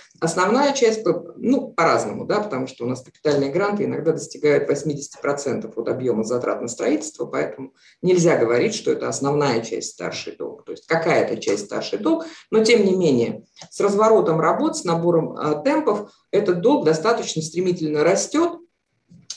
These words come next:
но мы помним, что, э, график погашения этого долга синхронен к графику поступления денег от публичного партнера, и все, э, расходы процентные, они также покрываются денежным потоком,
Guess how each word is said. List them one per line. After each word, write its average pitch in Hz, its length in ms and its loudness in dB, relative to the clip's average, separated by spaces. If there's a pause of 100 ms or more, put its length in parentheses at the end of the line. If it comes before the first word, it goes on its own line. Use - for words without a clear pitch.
но 208 540 2
мы 185 220 2
помним, 135 420 4
что, 135 880 0
э, 147 40 -12
график - 400 0
погашения 151 600 2
этого 131 220 -2
долга 120 340 2
синхронен 151 600 0
к 127 40 -6
графику 123 400 0
поступления 131 580 -2
денег 123 320 0
от - 200 -6
публичного 139 560 -4
партнера, 277 580 -2 (420)
и 196 120 -4
все, 190 380 2
э, 151 380 2
расходы 170 500 2
процентные, 277 600 -2
они 160 180 2
также 220 320 0
покрываются 175 640 0
денежным 139 480 0
потоком, 214 580 0